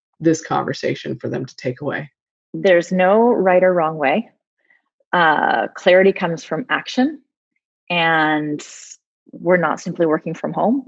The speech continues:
Speaker 2: We are staying at home, doing our best to work during a global pandemic. So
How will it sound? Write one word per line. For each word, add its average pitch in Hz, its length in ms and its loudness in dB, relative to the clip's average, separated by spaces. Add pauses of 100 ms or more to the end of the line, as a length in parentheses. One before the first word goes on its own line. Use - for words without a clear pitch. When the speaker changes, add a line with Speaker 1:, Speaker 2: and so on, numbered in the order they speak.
(100)
Speaker 2:
We 175 140 2
are 139 100 0
staying 262 300 0
at 277 40 0
home, 220 260 4
doing 185 200 4
our 170 100 4
best 185 260 0
to 302 80 4
work 190 360 4
during 170 280 2
a 170 100 0
global 151 520 0
pandemic. - 520 -4
So 156 320 2